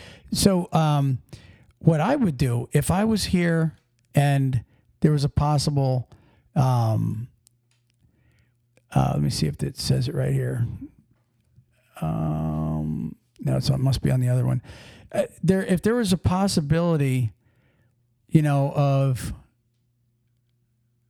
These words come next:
yeah, I don't, I don't see where it's at. There was a safety approved of conduct. Yeah,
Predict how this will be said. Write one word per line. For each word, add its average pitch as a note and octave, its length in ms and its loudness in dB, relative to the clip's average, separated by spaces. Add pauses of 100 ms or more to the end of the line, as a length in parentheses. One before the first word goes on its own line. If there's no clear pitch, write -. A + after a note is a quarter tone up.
(760)
yeah, A2 220 4
I A2+ 60 2
don't, A#2 220 -2 (140)
I C3+ 60 2
don't A#2 200 -2
see - 240 -2
where G#2+ 140 0
it's G#2+ 180 -2
at. A2+ 260 -2 (100)
There B2+ 120 2
was B2 220 0
a A#2 360 -2 (1800)
safety D3+ 320 0
approved D3 580 0
of D3+ 120 -6
conduct. - 320 -2
Yeah, B2 320 0